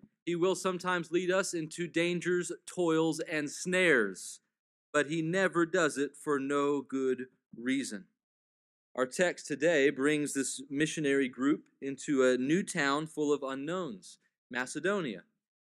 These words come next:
How will they respond to the gospel? Is it safe there? Will God save almost the whole town like he did back in Antioch, and everybody's gonna show up on the Sabbath and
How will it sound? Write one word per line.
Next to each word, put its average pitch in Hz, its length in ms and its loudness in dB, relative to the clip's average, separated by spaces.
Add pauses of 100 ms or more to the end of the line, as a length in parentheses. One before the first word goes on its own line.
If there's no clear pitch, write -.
How 165 140 2
will 190 140 4
they 170 160 0
respond 156 540 -4
to 160 60 -4
the 165 80 -2
gospel? 202 560 6 (600)
Is 151 180 6
it 220 140 8
safe 247 420 4
there? 117 360 2 (520)
Will 160 140 6
God 185 380 6
save 208 340 8
almost 220 340 4
the 208 100 6
whole 220 180 8
town 220 520 4 (240)
like 170 180 2
he 208 60 0
did 220 260 8
back 214 260 8
in 208 80 4
Antioch, 233 640 8
and 190 100 4
everybody's 214 380 4
gonna 220 160 2
show 240 340 8
up 254 220 6
on 220 100 0
the 208 80 0
Sabbath 233 520 4
and 160 200 -6